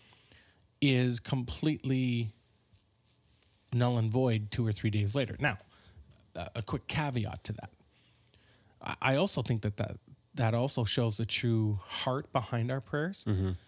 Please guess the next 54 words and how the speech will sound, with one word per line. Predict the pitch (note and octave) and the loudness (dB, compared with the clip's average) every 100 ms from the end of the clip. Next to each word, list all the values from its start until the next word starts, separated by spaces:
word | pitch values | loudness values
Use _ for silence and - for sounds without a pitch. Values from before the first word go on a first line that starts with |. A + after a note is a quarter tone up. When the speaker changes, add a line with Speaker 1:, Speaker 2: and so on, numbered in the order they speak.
| - - | -12 0
Speaker 1:
where | C3+ | 0
if | A#2 - | 0 0
we're | B2 A2+ - - - _ _ _ _ _ | 0 -2 -6 -20 -20 _ _ _ _ _
praying | - D#3+ | -2 0
for | D3 B2 | 0 0
something | D3+ C3 C3 | 0 0 0
one | A#2+ C3 | 2 2
day | B2+ A#2+ | 2 2
and | A2+ | 2
then | A2+ | 0
we | |
don't | A2+ A2 | 0 -2
care | - | -2
about | A#2+ A2+ | 0 0
it | G#2+ | -2
three | - A#2 | -2 0
days | A2 G2+ | 2 2
later, | G#2+ A#2 C#3 - - A#2 - | 0 2 0 -4 -12 -14 -14
<laughs> | - - - - | -20 -16 -10 0
maybe | D3 G#2+ B2 B2 | 4 6 4 2
we | A#2 | 2
shouldn't | G#2+ A#2 A2 | 2 2 4
have | E2+ | 4
Speaker 2:
Yeah, | |
Speaker 1:
been | - | 2
praying | A#2 A2+ | 2 2
about | A2+ A2 | 4 4
it | G#2+ | 2
Speaker 2:
totally, | G#2+ | 2
Speaker 1:
in | |
the | G2 | 0
first | B2 G2+ | 2 2
Speaker 2:
totally, | E2 | 2
Speaker 1:
place, | C#2+ - | -2 -2
Speaker 2:
totally. | D2+ - - | -4 -6 -4
Speaker 1:
right? | A#2 C#3+ - - - - - - | 0 0 0 -18 -18 -20 -20 -8
Um, | B2+ B2+ A#2+ A2 _ _ _ _ _ _ _ _ - - _ _ - | 0 0 0 -6 _ _ _ _ _ _ _ _ -20 -20 _ _ -14
but | C#3 G#2+ C#3 C3+ - | -8 0 2 2 2
I | D3 | 2
remember | D#3+ E3+ G#3+ A3 | 4 2 0 2
doing, | E3+ D#3 D3 | 2 2 0
and | C#3+ | 0
I | C3+ | 2
was | C3 C3 | 2 0
telling | - D#3 | -2 0
you | C3+ | 2
this | A#2+ G#2+ - _ | 2 0 -6 _
before | - - C3 | -8 -4 -2
we | A#2 | 0
started | G#2+ A#2 G#2+ | -2 -2 -2
recording, | G#2 G2+ G#3+ D#3+ F#2+ | -2 -2 -2 -2 -4
I | - | -2
remember | B2+ D3 G#3 C4 | 0 0 0 -2
doing | - B2+ A#2+ | 0 0 0